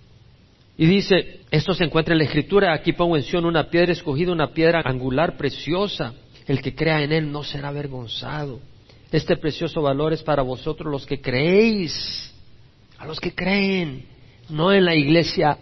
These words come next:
fulana o mengana, a los que creen en Cristo y su palabra. La piedra que desecharon los constructores,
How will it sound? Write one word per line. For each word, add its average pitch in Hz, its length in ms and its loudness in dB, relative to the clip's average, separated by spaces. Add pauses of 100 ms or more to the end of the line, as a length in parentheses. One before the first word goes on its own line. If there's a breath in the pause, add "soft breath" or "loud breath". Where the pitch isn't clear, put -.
(100)
fulana 156 600 2
o 143 60 2
mengana, 139 720 0 (280 loud breath)
a - 80 -14
los 127 160 -12
que 139 80 -8
creen 147 260 -2
en 123 180 -6
Cristo 135 640 -6
y 127 60 -10
su 123 200 -12
palabra. 104 640 -12 (800)
La 120 160 -2 (120)
piedra 160 380 4
que 147 120 -4
desecharon 131 640 -2
los 123 160 -6
constructores, 123 800 -8